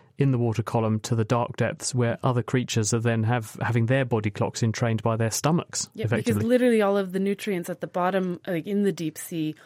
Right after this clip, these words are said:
Speaker 2: are coming from the surface, from the things living above them. So,
Speaker 1: Thank you very
Speaker 2: yeah.
Speaker 1: much, Kate. Jason, what was the first dinosaur ever found, someone wonders? And also, Stuart's asked us, how do we know if a dinosaur ate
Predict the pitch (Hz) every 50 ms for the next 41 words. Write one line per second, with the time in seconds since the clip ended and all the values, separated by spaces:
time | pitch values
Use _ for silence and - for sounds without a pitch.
0 | - - - 170 - - - 202 196 196 190 175 151 - - - - 190 180 175
1 | 170 160 151 143 151 - - 170 143 - - 71 - - - - - _ _ _
2 | _ _ _ _ - - 165 156 139 - 156 - 185 170 156 143 165 156 151 151
3 | 143 143 143 - 147 139 - - - - - - _ _ _ _ _ _ - -
4 | 127 117 - 123 123 120 127 139 - - - - 175 170 - - - - - -
5 | - - - 180 190 202 - - 131 123 - 139 160 196 214 214 196 - 202 185
6 | - - 185 185 160 - - - - - 156 160 170 170 151 - - 147 143 -
7 | - 139 - 135 - - 160 165 147 95 - - 117 - - - - - - _
8 | - - 139 127 120 117 110 107 104 95 95 104 120 127 - - - 170 143 147
9 | 160 190 202 - - - 95 95 104 - - - - - - - 190 175 135 -
10 | - - - - 113 110 - - - 139 131 - - - - - - _ - -
11 | 185 208 202 214 190 170 151 151 156 147 123 107 101 - - 127 - 135 - 139
12 | 131 135 135 127 - - 131 127 123 - _ - - 139 - - - -